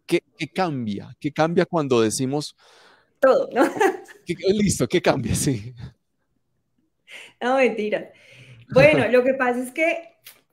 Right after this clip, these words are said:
Speaker 2: las plataformas tienen todo un equipo de trabajo montado, entonces ya no solamente tienes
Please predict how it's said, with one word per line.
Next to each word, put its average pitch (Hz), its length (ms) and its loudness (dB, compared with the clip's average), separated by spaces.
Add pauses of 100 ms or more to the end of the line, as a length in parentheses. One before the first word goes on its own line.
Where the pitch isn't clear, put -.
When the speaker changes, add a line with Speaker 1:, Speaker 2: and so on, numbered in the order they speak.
(840)
Speaker 2:
las 262 180 -2
plataformas 233 680 -2
tienen 320 260 -4
todo 320 180 0
un 320 140 -2
equipo 320 360 -4
de 320 60 -2
trabajo 196 420 -6
montado, 254 800 -4 (440)
entonces 226 680 -4
ya 233 220 -2
no 262 100 -4
solamente 277 540 -2
tienes 269 640 -6